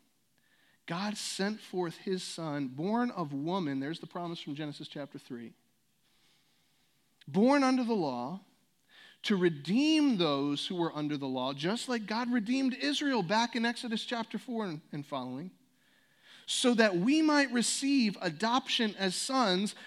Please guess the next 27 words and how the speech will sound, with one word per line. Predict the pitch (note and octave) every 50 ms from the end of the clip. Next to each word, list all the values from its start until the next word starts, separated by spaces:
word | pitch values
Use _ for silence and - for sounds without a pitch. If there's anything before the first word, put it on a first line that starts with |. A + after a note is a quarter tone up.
| - -
just | - A3 C4 C4 B3+ -
like | C#4+ B3+ B3 A#3 A#3 - - _ - F3+
God | D3+ A#3 A#3 A#3+ B3 B3 A3 F#3+ -
promised | - - - A#3+ C4 C4+ B3 G#3+ G3 F#3 - -
to | - A3 G3
David | D#3 C#3+ - G#3+ A#3 C4+ C#4 B3+ G3 F#3 F3+ F#3+
and | G#3 G#3+ G#3+ G#3 -
his | A#3 G#3+ F#3+ E3+ - -
heir, | A3 C4 C4+ A#3+ F#3+ F#3 F3 - - - - - -
and, | G#3+ G#3
and | E3+ F#3+ F#3 F3+
that | F#3 F#3
he | F#3 - A#3+
would | A#3+ A3+ G3+ E3+
be | G#3+ G#3+
called | - - A3+ A3+ A3+ G3+
the | F#3+
Son | - - A#3+ A3+ A3
of | G#3 F3
God | F3+ G#3 A3 A3
himself." | G#3+ G3+ F3+ - - B3 G3 - - - - -
How | A3 A3 C4
does | D4 C4+ A3+
a | C4
person | - - - B3+ A#3+ - - A#3 G#3+
receive | G#3 F#3 F3+ - - A#3 A#3 A#3 A3 F#3 -
adoption? | - E3+ D#3+ G3 G#3 A3+ - - - - D3 A#2 G2